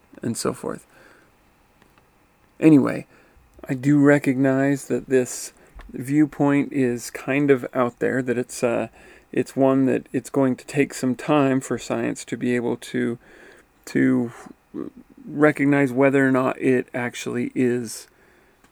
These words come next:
has, has val-, validity, it, whether it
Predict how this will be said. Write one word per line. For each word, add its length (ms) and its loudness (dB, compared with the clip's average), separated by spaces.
has, 560 -4
has 360 -8
val-, 600 -4
validity, 640 0
it, 200 -4
whether 320 -2
it 120 -6